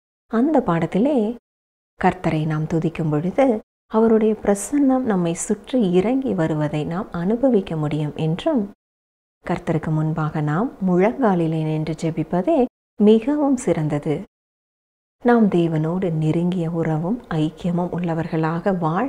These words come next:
வேண்டும் என்றும் தேவன் நம்மை அறிந்திருக்கிறார். எனவே நாம் அவருடைய சித்தத்தை செய்கிறவர்களாக, அவருடைய விருப்பத்தை நிறைவேற்றுகிறவர்களாக வாழ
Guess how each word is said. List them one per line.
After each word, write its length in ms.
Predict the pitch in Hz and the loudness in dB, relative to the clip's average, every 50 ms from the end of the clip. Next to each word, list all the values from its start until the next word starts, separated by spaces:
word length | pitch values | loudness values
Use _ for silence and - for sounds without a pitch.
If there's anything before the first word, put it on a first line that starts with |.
| 277 247 | -2 -2
வேண்டும் 380 | 214 180 170 160 156 165 156 - | -2 -2 -2 -4 -4 -4 -6 -4
என்றும் 440 | - 160 160 165 - 320 349 269 202 - - _ _ _ _ _ _ _ _ _ _ _ _ | -2 -2 -2 -2 0 0 0 0 0 -6 -10 _ _ _ _ _ _ _ _ _ _ _ _
தேவன் 420 | - 180 180 170 165 156 160 156 151 | 2 4 4 4 4 2 0 0 0
நம்மை 300 | 151 151 151 151 151 156 170 - - | -2 -2 -2 -2 -2 -4 -4 -4 -4
அறிந்திருக்கிறார். 920 | - 214 233 226 202 175 175 165 165 156 - 170 156 156 151 151 147 - - _ _ _ _ - | -2 0 2 2 2 2 2 0 -2 -2 -2 -4 -2 -2 -2 -4 -4 -6 -10 _ _ _ _ -2
எனவே 420 | 196 190 190 196 196 - 320 339 262 226 247 240 - _ _ _ | 0 2 2 2 0 0 0 2 2 2 0 -2 -8 _ _ _
நாம் 260 | - 254 254 254 254 233 | 0 2 2 4 2 0
அவருடைய 440 | 233 226 226 233 233 226 226 226 233 | 0 2 2 2 4 4 4 4 2
சித்தத்தை 560 | 233 - 254 247 247 - - 214 220 - 262 247 | 2 2 0 -2 0 2 0 0 0 0 -4 -4
செய்கிறவர்களாக, 1080 | 240 - - 180 165 175 - 175 160 160 156 170 165 147 147 151 147 147 151 - 240 269 214 - _ _ _ _ - | -4 -4 -2 -4 -4 -2 -2 -2 -2 -2 -2 -2 -2 -2 -2 -2 -2 -2 2 2 2 2 2 -2 _ _ _ _ -4
அவருடைய 420 | - 220 233 233 240 233 233 226 208 | 0 2 6 6 8 8 8 6 6
விருப்பத்தை 600 | 185 202 208 254 254 - 262 240 240 - 226 220 | 6 6 4 4 4 4 2 2 2 2 2 2
நிறைவேற்றுகிறவர்களாக 1300 | 202 175 151 143 156 160 175 185 180 175 - 160 156 160 156 147 147 151 147 185 147 147 156 156 208 196 160 | 2 2 2 2 2 2 2 2 2 0 0 -4 -2 -2 -2 -2 -2 -4 -2 -2 -2 -4 -2 -2 -2 -2 0
வாழ 280 | 151 156 160 190 240 | 0 0 0 0 0